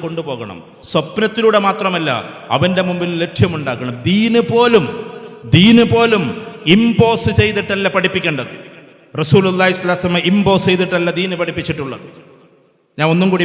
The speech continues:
പറയാം, അഥവാ കു-, കുട്ടികളുടെ മുകളിൽ കുത്തിച്ചെലുത്തിയിട്ടല്ല ദീന് നടപ്പിലാക്കേണ്ടത്. "എണീക്കടാ, പോടാ,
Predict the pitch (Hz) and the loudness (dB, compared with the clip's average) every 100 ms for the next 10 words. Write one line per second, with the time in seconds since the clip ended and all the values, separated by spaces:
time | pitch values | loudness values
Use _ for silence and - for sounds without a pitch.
0 | 175 165 139 98 85 - - - - 135 | 0 -2 -2 -6 -12 -18 -20 -20 -10 -2
1 | 180 180 180 180 - - - 165 - 190 | 0 0 0 -10 -10 -14 -10 -8 -4 -2
2 | 190 180 180 175 175 170 - - - 220 | 0 0 0 0 -2 -2 -4 -4 -2 -6
3 | - 208 185 - 185 180 143 180 196 180 | -2 -2 -2 -2 -4 -4 -2 -2 0 0
4 | 120 104 110 180 196 185 180 180 180 170 | 0 -2 -2 2 2 2 0 -2 -2 -2
5 | 170 147 110 90 - - - - _ _ | -2 -6 -8 -12 -18 -20 -20 -20 _ _
6 | - 165 175 190 175 170 - - 160 185 | -4 -2 0 -2 -2 -6 -14 -6 -2 0